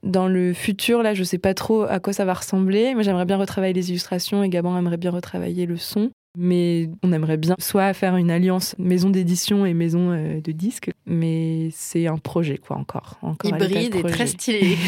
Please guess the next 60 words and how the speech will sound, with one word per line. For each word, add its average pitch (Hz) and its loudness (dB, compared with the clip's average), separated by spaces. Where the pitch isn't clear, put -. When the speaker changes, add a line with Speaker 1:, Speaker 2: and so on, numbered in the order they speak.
Speaker 1:
<laughs> 269 2
Speaker 2:
Très 254 4
original, 226 2
en 220 4
Speaker 1:
Ouais. 262 4
Speaker 2:
vrai. 160 -2
C'est 190 -2
assez 185 -2
peu 226 -2
courant. 208 -2
Speaker 1:
C'est 214 0
original, 165 -2
c'est 220 -4
vrai. 156 -4
Et 202 0
du 180 -2
coup, 262 -2
il 262 2
y 233 4
a 175 2
Comme 208 0
des 180 0
garces, 202 0
ouais, 254 2
donc, 226 2
qui - -2
est - 4
une 185 2
revue, 196 2
donc, 220 0
qui 190 -2
a - 2
été 175 0
initiée 190 2
par 180 -2
Sarah 208 0
Ménard, 180 0
donc, 175 -6
une 165 -6
fille - -10
de 196 -2
ma 180 -2
classe. - -6
C'est - -6
une 170 0
revue 190 0
féministe. 190 0
On 196 4
est 170 2
vingt 196 0
et 240 2
une, 208 2
euh, 170 0
illustratrices 185 -4
à 180 -4
avoir 175 -8
participé - -10
au 180 -4
premier 180 -2
numéro. 175 0